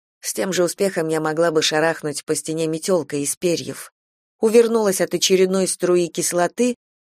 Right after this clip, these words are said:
а потом развернулась и, прости уж, побежала спасать твою никчемную жизнь. Я влетела в ближайшую комнату, спальню.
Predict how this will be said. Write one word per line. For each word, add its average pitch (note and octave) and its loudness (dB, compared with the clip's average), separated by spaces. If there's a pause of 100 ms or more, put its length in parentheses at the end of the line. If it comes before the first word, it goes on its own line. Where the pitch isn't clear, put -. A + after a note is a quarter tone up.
(140)
а G3 2
потом A3+ 2
развернулась G#3+ 2 (260)
и, F#3+ 2
прости F#3+ 0
уж, A3 -2 (300)
побежала G3+ 4
спасать E3+ 0
твою D#3 2
никчемную D3 -4
жизнь. C#3 -2 (880)
Я G#3+ 6
влетела A3 4
в F#3 0
ближайшую F#3+ 2
комнату, D#3 0 (100)
спальню. C#3+ -2